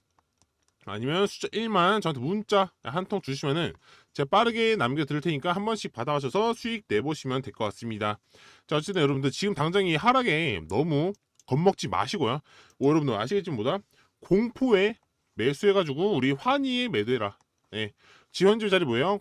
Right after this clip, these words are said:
공포 자리입니다. 공포 자리. 이 공포 자리에 매수를 잘 하셔야지만 우리가 남들이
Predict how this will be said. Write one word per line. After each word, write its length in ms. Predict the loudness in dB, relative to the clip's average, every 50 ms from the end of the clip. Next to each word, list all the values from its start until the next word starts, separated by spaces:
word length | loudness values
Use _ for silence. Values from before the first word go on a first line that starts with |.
| -6 -10
공포 320 | -6 -6 -6 -2 -2 0
자리입니다. 320 | 0 2 0 0 -4 -8 -8
공포 300 | -8 -10 -8 -4 -4 -4
자리. 320 | -4 -4 -8 -10 -14 -16 -18 _ _ -20 -20 _ _
이 160 | -2 0 0
공포 480 | 0 2 4 2 2 2 0 0 2 2
자리에 320 | 2 2 2 2 0 0
매수를 360 | 0 0 0 0 -2 -4 -4
잘 180 | -2 -2 0 0
하셔야지만 400 | 0 0 0 -2 -2 -2 -2 -2
우리가 340 | -2 0 0 2 2 2 2
남들이 480 | 0 -2 -2 -2 -4 -4 -4 -4 -4